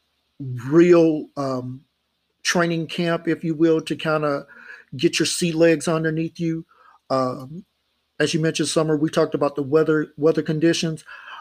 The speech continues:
I want to absolutely wear out this Texas defensive front, uh, early on in the game. And by the time we get to the fourth quarter, they're just absolutely gassed. And that's when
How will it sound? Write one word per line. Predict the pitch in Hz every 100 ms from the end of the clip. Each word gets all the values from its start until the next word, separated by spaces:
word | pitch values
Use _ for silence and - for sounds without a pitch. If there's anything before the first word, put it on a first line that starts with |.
| _ -
I | 180
want | 196 170 170
to | 165 - 156
absolutely | 165 170 - 170 160 156 - 143 135 127 - _ _ _ 147
wear | 127 160 160 151
out | 143 -
this | 147 -
Texas | - 151 - 143 127 - _ 139
defensive | 160 156 170 - 151
front, | _ 170 147 135 _ _ - - - -
uh, | 143 135 131
early | 165 170 170 160
on | 151 151
in | 143
the | 139
game. | 123 143 139 135
And | 131
by | 143
the | 143
time | 165 160 156
we | 151
get | 151 -
to | 143
the | 135
fourth | 151 151 151
quarter, | 180 170 165 160 _ _ - - - _ _
they're | 143 160 156
just | 147 147 -
absolutely | 147 147 156 143 - 143
gassed. | 147 143 139 131 139
And | 131
that's | 147 147 -
when | 147 135 135